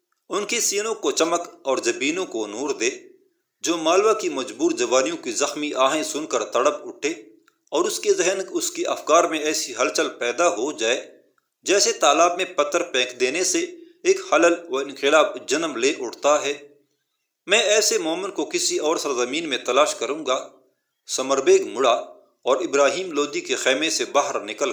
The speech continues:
گیا تھا۔ سمر بیگ کا ملازم نصرت اپنے اور سمر بیگ کے گھوڑوں کی باگ پکڑے ابراہیم لودھی کے خیمے سے ذرا فاصلے پر کھڑا تھا۔ سمر بیگ جب اس کے پاس آیا تو نصرت نے بڑی بے تابی سے پوچھا،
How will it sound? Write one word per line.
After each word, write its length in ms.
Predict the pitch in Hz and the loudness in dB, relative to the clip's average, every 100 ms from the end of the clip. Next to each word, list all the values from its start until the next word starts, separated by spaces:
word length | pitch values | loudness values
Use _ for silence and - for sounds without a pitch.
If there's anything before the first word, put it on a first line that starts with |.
| 85 | -2
گیا 180 | 104 135 | -2 -2
تھا۔ 320 | 120 - - _ _ _ _ _ _ _ _ _ _ _ - | -4 -12 -14 _ _ _ _ _ _ _ _ _ _ _ -8
سمر 280 | - 180 185 | -4 -2 2
بیگ 240 | 180 185 | 2 2
کا 120 | 196 | 0
ملازم 520 | 160 135 156 165 135 | 0 4 4 2 -2
نصرت 260 | 151 165 160 - | -2 -2 -2 -2
اپنے 400 | 135 165 170 170 | -4 -2 -4 -4
اور 240 | - 123 | -4 -4
سمر 280 | - 127 117 | -4 -4 -4
بیگ 280 | - 151 - | -2 -2 -2
کے 100 | 127 | -4
گھوڑوں 240 | 117 147 160 | -2 -2 -4
کی 160 | 123 | -6
باگ 340 | - 139 147 - | 2 2 2 -2
پکڑے 320 | 147 - 110 - - _ _ | -4 -2 -4 -6 -16 _ _
ابراہیم 480 | 156 165 160 - 185 | -2 4 4 4 0
لودھی 300 | 139 147 170 | -2 0 0
کے 140 | 170 131 | 0 -2
خیمے 360 | 143 143 160 | 0 0 -2
سے 140 | - 117 | -4 -2
ذرا 220 | 139 135 | 2 2
فاصلے 400 | - 120 - 147 | 2 0 0 -4
پر 180 | 120 - | -4 -4
کھڑا 280 | 110 117 | -2 0
تھا۔ 380 | 131 110 - - _ _ _ _ _ - | 0 -2 -4 -10 _ _ _ _ _ -8
سمر 300 | - 170 175 | -2 0 2
بیگ 260 | 185 220 - | 4 4 4
جب 120 | 185 | 2
اس 160 | 180 - | 0 0
کے 120 | 131 | -2
پاس 340 | 131 151 151 - | 4 4 4 0
آیا 240 | 117 156 | 2 2
تو 380 | 165 151 160 - - _ - | 2 -4 -6 -12 -20 _ -8
نصرت 400 | 190 - 208 170 | -2 0 0 -4
نے 60 | 147 | -6
بڑی 240 | 160 170 | -2 0
بے 180 | 120 117 | 0 0
تابی 360 | 123 120 185 | 2 2 2
سے 160 | 185 113 | -4 -6
پوچھا، 360 | - 101 - | -8 -8 -4